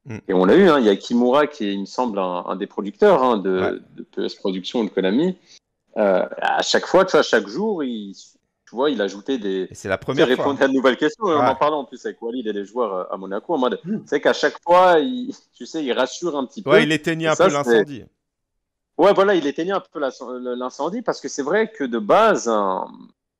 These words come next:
Speaker 2: de base, il n'y avait pas eu beaucoup d'informations concernant la Ligue des Masters, les modes offline, le nombre d'équipes, et cetera. Et il est venu un peu à rassurer, entre guillemets. Et finalement, en parlant de ça, Luthor, hein, sans transition, bah, la Gamescom, l'annonce hier, moi, je trouve ça,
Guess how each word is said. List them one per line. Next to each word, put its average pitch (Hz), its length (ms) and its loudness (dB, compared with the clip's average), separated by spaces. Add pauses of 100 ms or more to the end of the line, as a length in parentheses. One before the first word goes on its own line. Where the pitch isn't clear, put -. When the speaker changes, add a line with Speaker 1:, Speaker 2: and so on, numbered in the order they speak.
(200)
Speaker 2:
de 104 180 -10
base, 123 340 2
il - 40 -12
n'y 104 80 -2
avait 92 120 -4
pas 127 200 2
eu 185 100 -2
beaucoup 107 320 -10
d'informations 107 720 -2
concernant 98 460 0
la 95 100 4
Ligue 90 200 -4
des 98 120 2
Masters, 175 560 4
les 107 100 0
modes 95 220 -4
offline, 170 640 2
le 104 100 -4
nombre 98 240 -6
d'équipes, 98 600 -10
et 107 80 -4
cetera. 107 580 0 (360)
Et 156 180 4
il 175 120 2
est 151 60 4
venu 156 240 -2
un 175 120 2
peu 202 440 0
à 98 160 -4
rassurer, 131 640 -2
entre 131 300 -6
guillemets. 98 400 -8 (240)
Et - 60 -6
finalement, 220 320 2
en 208 40 2
parlant 131 260 2
de - 40 -12
ça, 175 120 0
Luthor, 151 320 -2
hein, 131 120 -4
sans 123 160 -12
transition, 127 560 -10
bah, 95 480 -4
la 107 100 -2
Gamescom, 113 600 -2 (420)
l'annonce 151 500 0
hier, 151 440 2
moi, 120 180 0
je - 60 -10
trouve - 160 -20
ça, 139 460 0